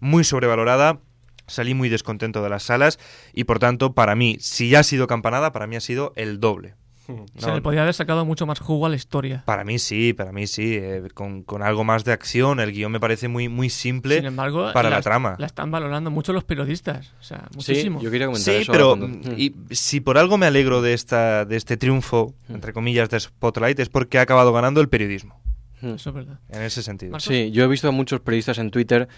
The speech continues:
Speaker 4: eh, muy contentos, pero periodistas incluso veteranos decir, "Qué tiempos aquellos". Yo creo que ha,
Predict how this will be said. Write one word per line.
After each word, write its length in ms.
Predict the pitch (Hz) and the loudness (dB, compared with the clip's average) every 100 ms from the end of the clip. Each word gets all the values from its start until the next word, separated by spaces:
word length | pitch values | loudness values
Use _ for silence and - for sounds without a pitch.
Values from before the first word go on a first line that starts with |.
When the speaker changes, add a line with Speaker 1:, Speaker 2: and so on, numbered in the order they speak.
| - - 113 | -20 -8 -2
Speaker 4:
eh, 680 | 101 98 98 98 95 90 90 | 0 0 0 -2 -2 -4 -6
muy 160 | 110 143 | 2 4
contentos, 580 | 135 101 101 92 90 - - _ | 4 0 -4 -6 -12 -14 -20 _
pero 240 | - 107 107 | -2 0 0
periodistas 520 | 113 107 107 107 135 | -8 -4 -4 0 -2
incluso 260 | 120 120 | -2 -2
veteranos 320 | 104 98 107 110 | -2 0 0 -2
decir, 280 | 98 107 - - - _ - | -4 -8 -10 -20 -20 _ -8
"Qué 100 | 131 | -4
tiempos 360 | 117 107 131 | -2 -2 -4
aquellos". 640 | 101 - 113 113 104 107 98 | -4 0 4 4 2 0 -2
Yo 220 | - 117 | -4 -4
creo 20 | 135 | -2
que 60 | |
ha, 120 | 135 | -4